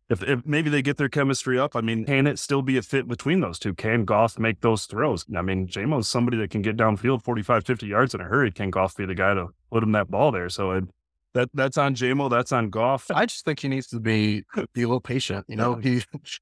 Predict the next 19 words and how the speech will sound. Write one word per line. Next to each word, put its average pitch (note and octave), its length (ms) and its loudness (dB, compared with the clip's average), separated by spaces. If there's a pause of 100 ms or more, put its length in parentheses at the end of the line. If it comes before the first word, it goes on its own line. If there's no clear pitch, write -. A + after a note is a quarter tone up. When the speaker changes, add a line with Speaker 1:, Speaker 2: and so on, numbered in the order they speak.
(140)
Speaker 2:
he's B2+ 80 2
a A#2 80 4
rookie C#3 400 0
who A#2 180 -4
didn't A2 320 4
make A#2+ 160 2
his A2 240 -6 (100)
debut A2+ 440 2
until, G#2 560 -2
what G#2+ 140 -6
was G2 100 -6
it, F2 120 -4
week G#2 260 0 (420)
thirteen? A2+ 500 0
Speaker 1:
Yeah. G#2 260 2
Speaker 2:
I G#2+ 120 -2
can't G#2+ 160 0
remember. G2+ 280 0
Speaker 1:
Yeah. F#2 200 -2